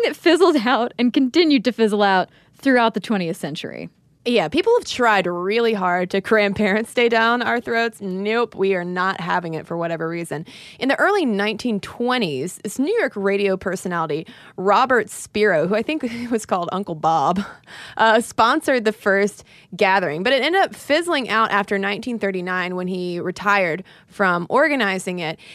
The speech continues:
Speaker 2: And one of the, the big reasons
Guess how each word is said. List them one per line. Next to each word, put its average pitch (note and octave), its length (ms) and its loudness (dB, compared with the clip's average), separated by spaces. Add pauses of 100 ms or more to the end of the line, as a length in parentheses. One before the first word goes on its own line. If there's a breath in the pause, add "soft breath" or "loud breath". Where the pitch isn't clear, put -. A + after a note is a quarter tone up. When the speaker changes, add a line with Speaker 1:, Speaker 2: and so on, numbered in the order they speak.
(200 loud breath)
Speaker 2:
And C#4 500 2
one F#4+ 420 2
of B3 540 2
the, G3 540 2
the G#3 80 2
big G3 240 2
reasons F#3 720 0